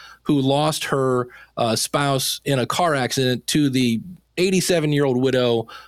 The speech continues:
who lost her spouse to, you know, natural causes. So that when you do that episode, like, "Hey, how to get back in the dating pool,"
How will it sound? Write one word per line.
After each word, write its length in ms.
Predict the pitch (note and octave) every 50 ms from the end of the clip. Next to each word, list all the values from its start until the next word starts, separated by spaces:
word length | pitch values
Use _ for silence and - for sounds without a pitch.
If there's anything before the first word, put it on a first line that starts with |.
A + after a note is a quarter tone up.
| _ _
who 120 | - D3+ C#3+
lost 400 | C3 C3 C3 B2+ B2+ - - -
her 380 | C3+ B2 A#2+ A#2 A2+ - - -
spouse 520 | A#2+ - - - C3+ B2+ A#2+ A#2 A2 - -
to, 440 | - - B2 A#2 A2 G#2+ G#2 G2 - -
you 120 | C3 A#2+
know, 200 | G2 F#2 F#2 - - _ _
natural 320 | C3+ B2+ B2+ - C3+ A2
causes. 560 | - - A#2+ G#2+ F#2+ F#2 - - - - - - - - - -
So 220 | - - - E3 D3+
that 140 | D3 D3+ D3
when 180 | D3+ D#3 E3 D#3+
you 80 | D#3
do 160 | D3 E3 E3
that 140 | D#3 D3+ D3
episode, 340 | D3+ D3+ D3+ D3 D#3+ D#3 C#3+
like, 180 | C3+ B2+ C3 -
"Hey, 240 | G3+ B3+ C#4+ A3
how 160 | E3 E3 F#3 G#3+
to 80 | A3+
get 160 | F#3+ G#3+ E3
back 260 | C#3 F#3 E3+ G#3+ G#3 -
in 60 | F#3
the 80 | F3+
dating 380 | D#3+ D3+ G3+ G#3 G3+ F3+ D#3+ D3+
pool," 360 | - D3+ C#3+ C3+ C3 B2 -